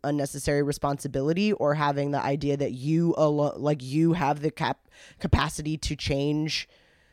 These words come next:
things in a way that is overinflated, which can, again, like all placements, can be really, um, powerful because we need,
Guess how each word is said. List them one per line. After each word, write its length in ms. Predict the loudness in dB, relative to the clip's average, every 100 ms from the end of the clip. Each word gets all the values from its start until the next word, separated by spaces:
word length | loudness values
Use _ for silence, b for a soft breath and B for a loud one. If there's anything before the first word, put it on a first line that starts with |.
| -4
things 440 | 2 4 4 -2 0
in 180 | 4
a 80 | 6
way 260 | 6 6 4
that 160 | 4
is 220 | 2 0 2
overinflated, 840 | 2 4 2 2 0 0 2 2
which 240 | 2 2 2
can, 340 | 2 4 0 -4
again, 240 | 0 2 2 2
like 240 | 0 4
all 300 | 8 6 6 4
placements, 380 | 4 4 -2 -2
can 140 | 0
be 160 | 4 4
really, 540 | 4 4 6 6 4 0 _ _ _ _ _ 2
um, 500 | 4 4 2 -4 -10 _ _ _
powerful 580 | 2 4 4 2 2 2
because 380 | 0 0 0 0
we 100 | 0
need, 340 | 0 -2 -2